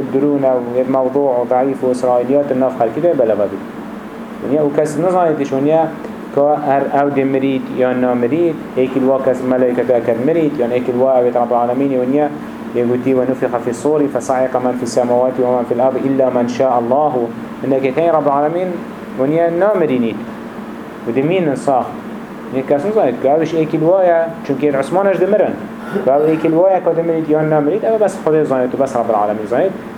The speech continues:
هر شيء حالته هبيت أو أخفنتين أقولتن، إنك شو أصل أساس بنينا. أما هذا ملائكة كونية بأمر رب العالمين شو كت، أبي رب العالمين يقول تدي روحاوي بكيش هذا شو ليكت، روحاوي كيش. وطبعًا رب العالمين شيان زور ده.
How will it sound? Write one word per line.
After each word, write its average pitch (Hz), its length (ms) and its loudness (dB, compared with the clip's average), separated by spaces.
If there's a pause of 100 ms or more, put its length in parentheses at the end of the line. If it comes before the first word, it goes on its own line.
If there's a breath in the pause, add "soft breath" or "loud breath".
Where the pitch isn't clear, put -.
هر 135 140 0
شيء 147 120 0
حالته 131 380 0
هبيت 170 200 0
أو 131 200 4
أخفنتين 127 500 0
أقولتن، 143 420 0 (580)
إنك 123 220 -2
شو 123 80 0
أصل 113 320 -2
أساس 120 260 0 (100)
بنينا. 104 300 -2 (540)
أما 127 360 0 (1120)
هذا 123 160 2
ملائكة 127 560 2
كونية 123 320 2
بأمر 151 300 2
رب 120 220 2
العالمين 117 460 0
شو 127 140 -2 (100)
كت، 175 200 2
أبي 147 240 4
رب 135 160 2
العالمين 139 380 0
يقول 175 180 2
تدي 175 420 2 (680)
روحاوي 139 480 2
بكيش 185 320 0
هذا 175 180 2
شو 180 100 0
ليكت، 156 340 2 (160)
روحاوي 123 320 0
كيش. 113 280 -2 (640)
وطبعًا 180 300 0
رب 151 120 2
العالمين 160 240 0
شيان 160 440 0
زور 135 300 2
ده. 110 140 0